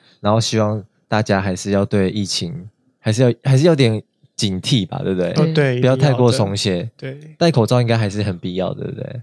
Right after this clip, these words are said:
Speaker 2: 我觉得这是非常有效的，就是防，防疫措施啦。
Speaker 1: 洗手呢？
Speaker 2: 洗手也很重要。其实我们每天手接触到各种病菌，其实
Speaker 1: 对。
Speaker 2: 手机也蛮脏的，大家就是要
Speaker 1: 那酒精呢？
Speaker 2: 酒精一定要，一定要用啊，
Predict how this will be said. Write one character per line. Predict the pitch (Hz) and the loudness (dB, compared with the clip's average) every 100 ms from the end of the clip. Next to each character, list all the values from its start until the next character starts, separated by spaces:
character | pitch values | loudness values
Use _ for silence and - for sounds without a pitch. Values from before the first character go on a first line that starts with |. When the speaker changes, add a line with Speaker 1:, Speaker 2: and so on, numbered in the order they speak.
| - | -12
Speaker 2:
我 | 139 | -4
觉 | 160 | -2
得 | |
这 | 175 | 0
是 | 175 175 160 | 0 -2 -2
非 | 160 | -2
常 | 147 | -2
有 | 127 120 | -2 -4
效 | - 131 | -4 -4
的， | 120 117 151 | -4 -10 -12
就 | 151 | -16
是 | 127 131 | -12 -10
防， | 123 - 120 127 _ _ 147 | -12 -14 -14 -16 _ _ _
防 | - 123 | -10 -8
疫 | 127 | -8
措 | - 123 | -8 -10
施 | 120 - | -10 -12
啦。 | 135 | -4
Speaker 1:
洗 | - - 120 | -2 0 0
手 | 127 101 87 | 0 0 0
呢？ | - 143 117 - | -6 -10 -12 -14
Speaker 2:
洗 | - 190 | -6 -2
手 | 196 151 | 2 2
也 | 131 127 | 0 -2
很 | 127 | -2
重 | 120 123 123 | -6 -8 -6
要。 | 127 165 | -8 -10
其 | - | -6
实 | 165 | -4
我 | 143 | -4
们 | 127 170 | -6 -10
每 | 131 | -6
天 | 127 143 | -4 -4
手 | - 117 | -4 -8
接 | - 131 | -8 -6
触 | 135 | -4
到 | 135 127 _ | -4 -6 _
各 | 143 | -8
种 | 127 127 123 | -8 -10 -12
病 | 131 123 | -10 -10
菌， | 120 123 120 | -12 -14 -12
其 | 120 | -12
实 | 120 120 117 | -12 -14 -14
Speaker 1:
对。 | - 98 101 - _ _ _ | -8 -8 -8 -14 _ _ _
Speaker 2:
手 | - 123 | -8 -6
机 | 123 143 | -4 -4
也 | 139 | -4
蛮 | 123 117 | -6 -12
脏 | 117 117 120 | -12 -12 -12
的， | 127 | -12
大 | - 127 | -6 -2
家 | 131 | -2
就 | 131 | -4
是 | 127 127 | -10 -6
要 | |
Speaker 1:
那 | 123 | 0
酒 | 104 98 | 0 0
精 | 123 104 | -2 -4
呢？ | 101 92 95 98 _ _ _ _ | -4 -6 -8 -16 _ _ _ _
Speaker 2:
酒 | 139 | -6
精 | 143 226 262 _ _ _ _ _ | -4 -6 -8 _ _ _ _ _
一 | 156 | -10
定 | 180 | -4
要， | 190 170 | -4 -4
一 | 143 | -6
定 | 180 | -6
要 | 185 | -6
用 | 180 156 | -6 -8
啊， | 131 131 | -8 -10